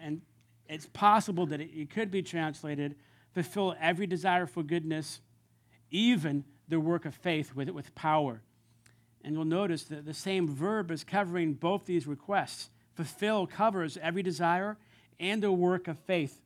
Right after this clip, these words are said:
with power. That is, the Apostle Paul then is praying, "Lord, I, I pray for the Thessalonians that they would, that you would fulfill this resolve they have to do good even when they're being harmed,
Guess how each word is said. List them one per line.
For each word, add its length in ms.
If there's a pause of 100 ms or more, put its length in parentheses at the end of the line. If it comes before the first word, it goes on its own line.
with 220
power. 380 (520)
That 140
is, 100
the 60
Apostle 400
Paul 300
then 180
is 100
praying, 400 (240)
"Lord, 220
I, 240
I 60
pray 340
for 380 (100)
the 100
Thessalonians 880 (380)
that 220
they 160
would, 240 (180)
that 280
you 280
would 180
fulfill 520
this 340 (380)
resolve 540
they 180
have 460 (220)
to 80
do 220
good 480
even 460 (160)
when 140
they're 120
being 300
harmed, 480